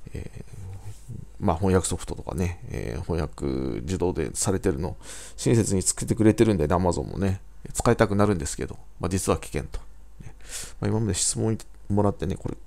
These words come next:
これわかんねえんじゃねえのかなというね、翻訳も結構あったんで、えー、そんな形で、まあ、今日はたまたまね、この意味を調べてたら、あ、ちょうどいいね、例え、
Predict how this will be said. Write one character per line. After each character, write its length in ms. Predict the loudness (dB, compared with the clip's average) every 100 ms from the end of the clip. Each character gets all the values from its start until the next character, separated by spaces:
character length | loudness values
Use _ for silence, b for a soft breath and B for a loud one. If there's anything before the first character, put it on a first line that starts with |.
| -12 -4
こ 180 | -2
れ 0 |
わ 160 | 0 -2
か 200 | 0 0
ん 80 | 4
ね 80 | 6
え 20 |
ん 20 |
じ 60 | 6
ゃ 60 |
ね 80 | 6
え 40 |
の 60 | 6
か 140 | 4
な 100 | 4
と 120 | 2 0
い 140 | 0
う 60 | 0
ね、 340 | 0 2 2
翻 240 | 2 4
訳 140 | 2 2
も 80 | -2
結 160 | 0
構 120 | 2
あ 20 | 0
っ 80 | 2
た 100 | -2
ん 100 | 0
で、 240 | 0 0 -2 B B B B -6
え 100 | -6
ー、 40 |
そ 100 | -2
ん 40 | 2
な 60 |
形 300 | 4 4 2
で、 140 | 0 -2 -6 -12 -6
ま 60 | -2
あ、 20 |
今 60 |
日 40 | 0
は 60 | 0
た 100 | 2
ま 120 | 4
た 100 | 4
ま 140 | 4
ね、 180 | 2 0 -6 b b b -6
こ 80 | -2
の 180 | -2
意 120 | 0 0
味 160 | 0
を 20 |
調 220 | 0 0 0
べ 80 |
て 80 | -2
た 120 | -4
ら、 140 | -4 -6 -6
あ、 120 | -8
ち 120 | -2
ょ 100 | 2
う 40 | 6
ど 100 | 6
い 120 | 6
い 140 | 2 -6 -8
ね、 200 | -6 -6 -6 -4
例 240 | 0 0
え、 140 | 0